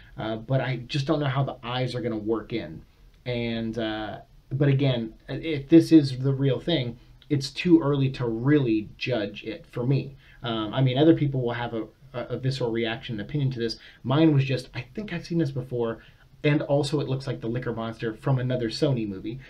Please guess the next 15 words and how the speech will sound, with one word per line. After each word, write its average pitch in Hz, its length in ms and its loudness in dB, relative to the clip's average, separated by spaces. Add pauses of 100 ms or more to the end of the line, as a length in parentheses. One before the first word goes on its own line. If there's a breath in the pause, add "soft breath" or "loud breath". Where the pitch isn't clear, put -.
(120 loud breath)
So 131 280 4
for 160 200 6
all 165 120 10
I 165 60 10
know, 151 180 6
that's 131 380 0
what 131 140 -6
this - 160 -6
is. 143 280 2
And 131 120 -6
even 156 220 6
Atlanta 135 320 0
Filming 139 300 2
says 120 400 -2
this 131 240 -4